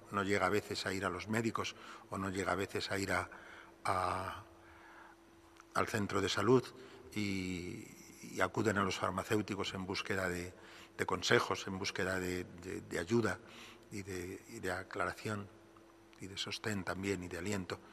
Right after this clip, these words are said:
pues que, que el Señor los sostenga a ellos, que también están en primera fila de,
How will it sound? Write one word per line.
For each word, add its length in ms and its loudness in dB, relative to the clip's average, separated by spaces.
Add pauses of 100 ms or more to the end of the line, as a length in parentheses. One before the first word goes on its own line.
(320)
pues 200 -4
que, 240 -6
que 100 -8
el 80 -2
Señor 320 4
los 140 2
sostenga 420 2
a 40 6
ellos, 200 2
que 100 -6
también 360 -2
están 240 -2
en 80 -6
primera 340 -4
fila 340 -6 (460)
de, 380 -6